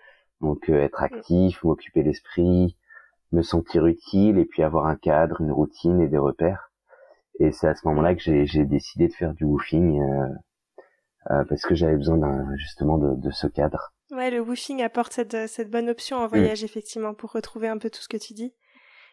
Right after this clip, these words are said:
Speaker 2: Et en fait, en t'écoutant, euh, je pense qu'on est tous à la recherche de ça. On, moi, je me dis, même dans notre quotidien, euh, en France, euh, l'idéal, ce serait de pouvoir avoir un mélange des deux, parce que, euh, voilà, avoir trop de cadres et trop de contraintes, euh, au bout d'un moment, on recherche la liberté, et
Speaker 1: Mm.
Speaker 2: puis avoir trop de liberté, au bout d'un moment,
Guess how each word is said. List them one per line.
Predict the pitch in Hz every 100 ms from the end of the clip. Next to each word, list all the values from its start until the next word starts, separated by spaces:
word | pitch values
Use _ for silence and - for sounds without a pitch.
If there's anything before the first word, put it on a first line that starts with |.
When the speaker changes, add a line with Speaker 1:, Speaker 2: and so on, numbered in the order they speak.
| -
Speaker 2:
Et | 220
en | 220
fait, | 262 254
en | 233
t'écoutant, | 240 - 233 262 262
euh, | 240
je | 220
pense | - -
qu'on | 226
est | 214
tous | 277 269
à | 240
la | 214
recherche | 220 233 233
de | 220
ça. | 220 - 247
On, | 233 214
moi, | 220
je | 220
me | 220
dis, | 220
même | 233 220
dans | 220
notre | 214 208
quotidien, | 240 233 - 233 226 226 208
euh, | - - - - -
en | 226
France, | - 247 254 -
euh, |
l'idéal, | 220 208 226 240
ce | 240
serait | - 226
de |
pouvoir | - 214 220
avoir | 220 214
un | 214
mélange | 214 220 226 214
des | 220
deux, | 196 240
parce | 240 214 -
que, | 208 202 202 - - - _ -
euh, | -
voilà, | 220 214
avoir | 214 220
trop | - 262
de | 247
cadres | - 247 247 240
et |
trop | - 247
de |
contraintes, | - 247 240 254 247 254
euh, | 247 208 208 208
au |
bout | 214
d'un | 226
moment, | 220 233
on |
recherche | - 233 -
la | 233
liberté, | 202 220 - - 220
et |
Speaker 1:
Mm. | 208
Speaker 2:
puis | 226
avoir | 202 202
trop | - 226
de |
liberté, | 220 208 202 - 233
au |
bout | 220
d'un | 208
moment, | 202 220 220